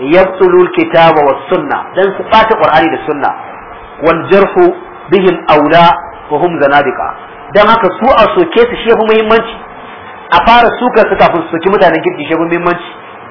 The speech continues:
Kafin mutum ya mana barna gara mu mushi. Wannan magana ta cikin kitabun Tarihu Dimashqa na al-Imam al-Hafiz Ibn Asakir al-Dimashqi a cikin mujalladi na hamsin da tara, shafi na ɗari da arba'in da ɗaya. Wane mutum?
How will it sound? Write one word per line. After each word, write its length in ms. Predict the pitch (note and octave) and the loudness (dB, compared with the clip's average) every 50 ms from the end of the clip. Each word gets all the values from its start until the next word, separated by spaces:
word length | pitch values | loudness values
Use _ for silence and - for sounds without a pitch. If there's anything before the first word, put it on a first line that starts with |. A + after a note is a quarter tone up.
| - - - - - - | -20 -20 -20 -20 -20 -6
Kafin 260 | - G3 F#3+ F3 G#3 | 0 0 2 2 2
mutum 240 | - - - A#3+ B3 | 0 0 0 0 0
ya 80 | A#3 G#3 | 0 2
mana 160 | A3 A3 A3 G#3+ | 2 2 2 2
barna 280 | - - F3 F3 F3+ | 0 0 2 2 2
gara 240 | F3+ G3 G#3 G#3 G#3+ | 4 4 4 4 4
mu 160 | G#3+ A3+ G#3+ | 2 0 0
mushi. 320 | G3 E3+ E3 E3 - - - - - - - - - - - - - - - - - - - - - - - - - - - - - - - - - | 0 0 -2 -4 -4 -8 -14 -18 -20 -20 -20 -20 -20 -20 -20 -20 -20 -20 -20 -20 -20 -20 -20 -20 -20 -20 -20 -20 -20 -20 -20 -20 -20 -20 -20 -12 -4
Wannan 260 | C3+ E3+ F#3+ F#3+ F3+ | -2 0 0 0 0
magana 240 | - D#3+ F#3 F3+ - | 0 2 2 0 2
ta 160 | F#3+ E3+ - | 0 -2 -4
cikin 160 | - - F3 | -4 -6 -2
kitabun 240 | F#3 F3 E3 F3 D#3+ - | 0 0 0 0 -4 0
Tarihu 360 | E3+ E3+ F3 F#3 F3+ - F3 | 0 2 2 2 2 0 -4
Dimashqa 520 | C3+ D3 D3+ F3 F3 F3 - - F3+ E3 - - - - - - - - - - | -6 -4 -2 -2 -2 -2 0 2 2 4 4 2 0 -6 -12 -16 -18 -20 -20 -8
na 120 | - E3 F3+ | -2 0 0
al-Imam 300 | F3 E3 D#3+ E3+ F3 F3 | 0 2 0 0 0 0
al-Hafiz 520 | E3 D3+ - - F#3+ F#3 F3+ F3+ F3 - - | 0 -2 -2 0 2 2 2 0 -2 -6 -6
Ibn 240 | G3+ E3+ D#3+ F3+ F3 | -8 -4 -2 0 0
Asakir 500 | D#3 C#3 - - F#3 F3 F3 - F#3 F3+ | 0 0 0 0 0 0 0 0 -2 -2
al-Dimashqi 640 | E3 D3 C3 B2+ D3+ D#3 F3+ F3+ F3 - - E3+ E3 D#3+ - - - - - - | -2 -4 -6 -6 -4 -2 -2 -2 -2 -4 -8 -10 -12 -12 -14 -18 -20 -20 -20 -10
a 140 | - - - | -4 -4 -4
cikin 280 | - - - - F#3 F#3 | -4 -2 -2 -2 -2 0
mujalladi 520 | F3+ E3+ E3 F3+ F#3 F3+ E3+ D#3 D#3+ F3 | 0 0 2 2 2 2 0 -2 -2 -2
na 120 | F3 F3+ E3 | 0 0 0
hamsin 480 | - - E3+ D#3 D3 - - - F#3 | 0 -2 -4 -4 -6 -8 -6 -4 -2
da 120 | - E3+ D3 | 0 -2 0
tara, 240 | - E3 - - - - - - - - - - - - - - - - | 0 0 2 2 0 -2 -6 -12 -18 -20 -20 -20 -20 -20 -20 -20 -16 -2
shafi 340 | - F#3+ F#3 G3 G#3 E3 | 2 4 4 4 4 2
na 120 | E3+ F3+ F#3 | 0 -2 0
ɗari 240 | F3 E3+ D#3+ F3 E3+ | 0 -2 -2 0 2
da 80 | - - | 2 2
arba'in 320 | C#3 C#3 C#3 C#3+ D3+ D#3+ | 2 2 0 -2 -4 -2
da 80 | D#3 - | -4 -4
ɗaya. 240 | - - - D3+ D3+ - - - - - - - - - - - - - | -2 -2 -4 -4 -4 -6 -12 -16 -18 -18 -18 -18 -18 -18 -18 -18 -18 -8
Wane 220 | - B2+ C#3 - F3 | -4 -2 0 0 0
mutum? 260 | E3+ D#3+ - - B2 | -2 -2 -4 -6 -8